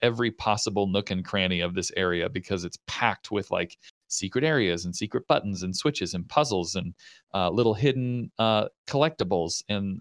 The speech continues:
more of the currency that you can use to level up your stuff. And so it's like, "Hurry, hurry, hurry, run, run, run, blast, blast, blast, brush, brush, brush." And then, okay, slow down and stop and run around and do nothing but search for ten minutes, and then do that again and again and again and again. So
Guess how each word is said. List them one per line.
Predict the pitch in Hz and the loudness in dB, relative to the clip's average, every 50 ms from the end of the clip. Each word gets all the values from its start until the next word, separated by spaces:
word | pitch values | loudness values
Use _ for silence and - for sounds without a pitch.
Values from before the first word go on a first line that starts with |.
| - - | -10 -8
more | 104 107 113 117 120 | 0 2 4 6 6
of | 117 117 | 4 4
the | 113 120 | 2 0
currency | - - 165 156 131 104 95 - 101 | 0 2 2 2 2 2 0 -2 -2
that | 92 95 - | -2 -2 -4
you | 95 98 | -4 -4
can | - 104 104 | -2 -2 -2
use | 104 101 - | 0 -2 -2
to | - 104 | -2 0
level | 107 110 107 110 | 0 4 4 2
up | 107 - | 2 2
your | - 104 | -2 -6
stuff. | - - 156 151 127 101 - - | -2 0 2 2 2 0 0 -2
And | 107 101 | -4 -2
so | - - 107 98 | 2 2 2 2
it's | 90 - - - | 2 0 -2 -2
like, | 101 95 - - _ - - - - - - _ | -2 -2 -2 -6 _ -20 -20 -20 -20 -20 -20 _
"Hurry, | - 214 185 151 139 | 0 2 4 6 6
hurry, | 151 196 185 147 135 | 6 6 4 4 4
hurry, | 139 175 196 170 131 | 4 4 6 4 4
run, | 123 143 185 190 175 | 4 4 4 4 4
run, | 175 175 170 175 | 2 2 2 2
run, | 185 185 151 110 | 2 2 2 2
blast, | - 208 - - - - | 0 0 0 0 2 2
blast, | 214 185 - - | 2 2 2 2
blast, | 226 214 156 - - | 2 2 2 2 0
brush, | - 208 170 160 | 0 0 0 2
brush, | - 208 165 160 - | 0 0 0 0 0
brush." | 220 214 165 139 - - _ - _ _ _ _ - | 0 2 2 0 -2 -6 _ -20 _ _ _ _ 0
And | 131 131 127 | 0 2 4
then, | 127 117 110 101 95 98 - _ _ _ _ _ - | 2 2 2 2 0 -4 -8 _ _ _ _ _ -6
okay, | 117 - 113 92 | 0 0 2 0
slow | - - 113 110 | 2 4 4 6
down | 113 107 104 104 | 6 6 6 4
and | 101 | 2
stop | 101 - 117 104 98 92 | 2 4 4 4 4 2
and | 98 95 | 2 2
run | 95 95 | 2 2
around | 95 92 90 87 87 90 90 | 4 4 4 4 2 2 0
and | 87 | 0
do | 90 98 92 | 0 0 0
nothing | 92 92 87 - 92 87 87 | 2 0 0 0 -2 -2 0
but | 92 82 - - _ _ _ | -2 -2 -4 -6 _ _ _
search | - - - - 90 78 - - - | -8 -4 0 2 0 0 0 -6 -8
for | - 90 85 | -6 -6 -6
ten | - - 90 85 87 | -4 -6 -6 -6 -6
minutes, | 87 87 85 - - - | -6 -8 -10 -12 -6 -4
and | 107 101 | -2 -2
then | 98 95 | -2 -2
do | 92 98 | -2 0
that | 95 95 87 87 - - | 0 2 0 0 -2 -4
again | 90 90 78 78 | -6 -6 -6 -6
and | 80 85 | -4 -8
again | 85 - - - | -8 -10 -10 -12
and | - 80 - | -12 -14 -16
again | - - - - | -18 -20 -20 -20
and | - | -20
again. | - - - - _ | -20 -20 -20 -20 _
So | - - 95 92 90 | -4 -4 -2 -2 -4